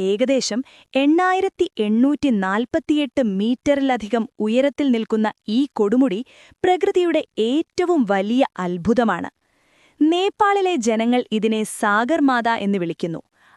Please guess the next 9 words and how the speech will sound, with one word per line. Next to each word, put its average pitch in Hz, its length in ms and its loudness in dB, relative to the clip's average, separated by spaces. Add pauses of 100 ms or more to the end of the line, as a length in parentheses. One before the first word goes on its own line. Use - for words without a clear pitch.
(140)
ആകാശത്തിന്റെ 269 840 0 (100)
അമ്മ. 185 320 -2 (680)
ടിബറ്റുകാർക്ക് 359 720 0 (100)
ഇത് 226 280 0
ചോമോലുങ്മയാണ്, 254 1040 2 (440)
അതായത് 196 480 0 (280)
ലോകത്തിന്റെ 294 720 2
മാതാവ്. 185 560 0 (640)
ഭൂമിയിലെ 381 680 2